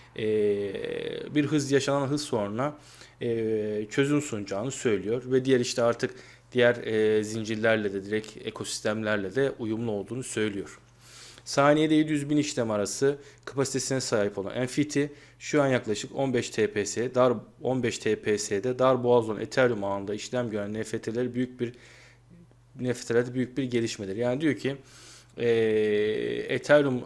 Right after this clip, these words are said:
ağında, eee, işlem gören ve yavaş ilerleyen N F T'lere güzel bir çözümdür diyor. Her bir N F T işlemi altı saniyede onaylanarak N F T işlemlerin ana akımına uygulamalar için, uygun, uygulamalar için uygun hale getirir. Yani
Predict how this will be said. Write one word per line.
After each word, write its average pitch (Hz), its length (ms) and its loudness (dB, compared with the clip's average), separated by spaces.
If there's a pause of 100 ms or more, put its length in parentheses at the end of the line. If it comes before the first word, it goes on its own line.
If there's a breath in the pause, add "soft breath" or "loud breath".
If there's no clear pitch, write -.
ağında, 117 640 2
eee, 107 640 -6
işlem 135 420 0
gören 104 360 -2
ve 104 80 -4
yavaş 113 360 0
ilerleyen 98 460 0
N 120 140 -4
F 107 200 -8
T'lere 113 300 -2
güzel 120 400 0
bir 143 80 -2
çözümdür 113 560 -4
diyor. 104 260 -14 (480 loud breath)
Her 180 240 6
bir 160 40 0
N 147 120 2
F 151 140 -8
T 156 60 -6
işlemi 139 260 -4
altı 135 300 2
saniyede 120 440 0
onaylanarak 120 600 0
N 120 160 -4
F 123 140 -8
T 135 120 -6
işlemlerin 113 500 -4
ana 127 180 -2
akımına 110 340 -6
uygulamalar 120 1080 -6
için, 147 360 -4 (140)
uygun, 123 260 -4 (200)
uygulamalar 127 460 4
için 151 220 -6 (220)
uygun 127 240 -2
hale 117 260 2
getirir. 113 340 -4
Yani 117 360 0